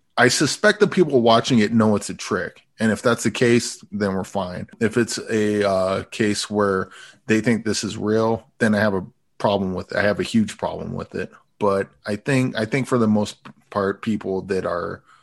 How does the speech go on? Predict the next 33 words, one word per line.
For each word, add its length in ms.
watching 480
it 240
or 180
they're, 540
I 100
think 240
they're 300
aware 360
of 140
what's 180
going 240
on. 180
So 280
that, 260
I, 120
you 140
know, 180
I'm 160
fine 260
with 160
it. 160
But 240
this 180
is, 180
uh, 380
this 340
is 160
just 320
Derek 240
DelGaudio. 520
He's 160
a 20
magician, 680